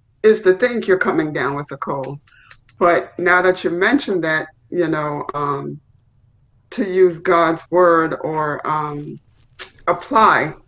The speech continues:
God's principles to, I guess, what you're feeling at the time. Don't jump to what you've always conditioned your mind to say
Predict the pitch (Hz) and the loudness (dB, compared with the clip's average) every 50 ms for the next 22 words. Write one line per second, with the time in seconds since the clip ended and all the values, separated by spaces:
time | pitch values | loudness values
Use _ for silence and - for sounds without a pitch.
0 | _ _ _ - 175 175 170 - - - - 208 190 190 170 - - 147 - - | _ _ _ 2 2 2 2 0 -6 -8 -6 -6 -6 -6 -8 -10 -10 -10 -12 -12
1 | - - - - _ _ _ _ _ _ _ _ _ _ _ _ _ _ - - | -12 -16 -20 -20 _ _ _ _ _ _ _ _ _ _ _ _ _ _ -8 -4
2 | 220 185 165 147 - - - 160 160 170 165 170 - - - 180 165 - 180 143 | -2 -2 -2 -2 -4 -4 -4 -4 -2 -2 -4 -4 -4 -2 -2 -2 -2 0 -4 -4
3 | - - - - 185 170 156 156 151 165 190 226 254 320 330 370 - _ _ _ | -4 -6 -8 -4 -2 -2 -2 -2 -2 -2 -2 0 0 -2 -2 -2 -6 _ _ _
4 | _ _ _ _ - - 185 185 - 202 - 262 285 208 196 180 196 190 196 196 | _ _ _ _ -4 -4 -4 -4 -6 -10 -4 0 0 2 2 4 4 4 4 2
5 | 190 165 175 196 196 196 190 190 - - - 202 185 180 170 - - 180 165 165 | 0 -2 0 2 4 4 4 2 0 -4 -2 2 2 2 2 2 2 2 2 0
6 | - - 165 170 170 175 170 165 - - - 202 165 160 180 175 165 - 175 151 | 0 0 2 2 2 2 0 -2 -4 -6 -4 -4 -2 0 0 -2 0 -2 -4 -4
7 | 160 151 147 160 156 156 151 147 143 - 127 131 - - 180 180 156 139 147 | -4 -4 -2 0 0 0 0 -4 -6 -8 -10 -12 -6 -2 -2 0 0 -2 -6